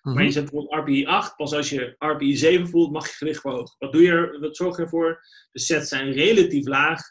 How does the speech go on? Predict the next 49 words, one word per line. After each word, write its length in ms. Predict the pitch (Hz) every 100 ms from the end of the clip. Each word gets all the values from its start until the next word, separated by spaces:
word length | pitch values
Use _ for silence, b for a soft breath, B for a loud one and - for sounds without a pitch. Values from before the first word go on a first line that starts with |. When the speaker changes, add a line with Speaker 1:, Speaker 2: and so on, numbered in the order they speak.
| _
Speaker 1:
en 120 | 139
je 200 | 135 -
kwaliteit 400 | - 139 147 160
van 120 | 147
bewegen 280 | 139 139 147
is 100 | 143
heel 100 | 143
erg 160 | 135 127
hoog. 240 | 117 - _ _ _ _ _ _
Nou, 140 | - -
fast 300 | - 156 147
forward 260 | 156 143 139
naar 100 | 139
het 100 | 143
laatste 320 | 156 196 180
blokje, 220 | 185 180
zeg: 140 | 165 127
"Oké, 140 | 131
nu 220 | 123 139
hebben 220 | 147 151
we 80 | 139
in 240 | 131 131 _ _
acht 260 | 185 196 -
weken 540 | 139 120 120 113 - _ _
kwaliteit 420 | - 151 143 165 165
van 140 | 143
bewegen 340 | 147 185 175
opgebouwd. 520 | 185 180 160 165 185 175
We 60 |
hebben 140 | 127 123
de 60 |
intensiteit 460 | 123 127 - 170 180
langzaam 340 | 180 175 170
opgebouwd. 600 | - 170 - 147 151 170 b b b _
Deze, 420 | _ 143 160 151 147
deze, 360 | 165 170 156
dit 180 | 151 165
blok 240 | 156 180
mag 200 | - 143 _
echt 260 | 160 156
even 180 | 151 147
zwaar. 480 | 139 165 165 165 -
Misschien 260 | 135 - 131
wil 100 | 127
ik 80 | 127
daarna 220 | 131 127
een 80 | 135
deload 320 | 147 143 139
doen, 320 | 135 135